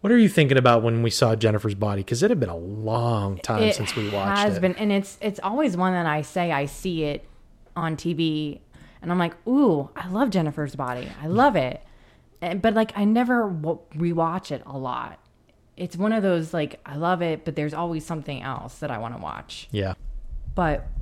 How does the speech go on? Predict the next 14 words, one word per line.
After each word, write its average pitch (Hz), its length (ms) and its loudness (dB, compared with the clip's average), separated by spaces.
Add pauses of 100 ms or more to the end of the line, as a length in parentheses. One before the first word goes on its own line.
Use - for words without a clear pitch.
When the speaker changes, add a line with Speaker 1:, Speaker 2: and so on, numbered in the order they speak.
(100)
Speaker 2:
I 233 120 -4
remember 202 400 4
when 156 180 -2
we 151 120 -2
first - 420 -4
watched 139 400 -6
this, - 420 -16 (480)
back 160 300 -8
in 139 100 -2
probably 143 380 -2
the 110 400 -8 (400)
beginning 156 920 -2
of 135 520 -4 (240)
Redbox, 139 720 -2